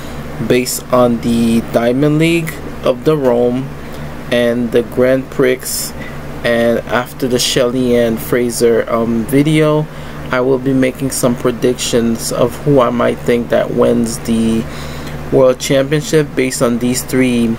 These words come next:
meets, and we'll round everything up before we head to U S A's Rico Reactions.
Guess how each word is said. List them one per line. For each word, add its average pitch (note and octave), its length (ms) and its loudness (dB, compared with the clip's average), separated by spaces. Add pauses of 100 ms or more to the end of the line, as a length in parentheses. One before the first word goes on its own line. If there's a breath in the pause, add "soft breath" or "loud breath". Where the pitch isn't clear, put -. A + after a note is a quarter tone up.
(120)
meets, C#3+ 580 0 (560 loud breath)
and A#2 420 2
we'll B2 280 4
round A#2+ 340 2
everything A#2+ 560 0
up B2 180 2 (360)
before A#2+ 340 2
we A#2+ 160 2
head A#2 240 0
to B2 140 -4
U A#2 240 4
S A#2+ 200 0
A's A2 420 -2
Rico A#2+ 480 0 (180)
Reactions. A#2+ 720 0